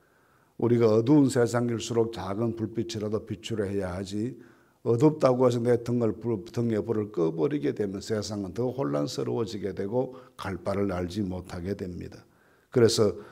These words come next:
"의인에게는 복이 있으리라, 행위의 열매를 먹을 것이고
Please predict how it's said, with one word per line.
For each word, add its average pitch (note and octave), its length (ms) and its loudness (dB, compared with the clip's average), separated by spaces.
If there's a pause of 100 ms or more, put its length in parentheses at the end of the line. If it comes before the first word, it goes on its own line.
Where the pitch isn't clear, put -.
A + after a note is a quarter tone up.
(180)
"의인에게는 G#2+ 840 6
복이 G2 320 -2
있으리라, F#2+ 720 -2 (160)
행위의 C3+ 380 6
열매를 A#2 400 4
먹을 G2+ 340 2
것이고 - 640 -2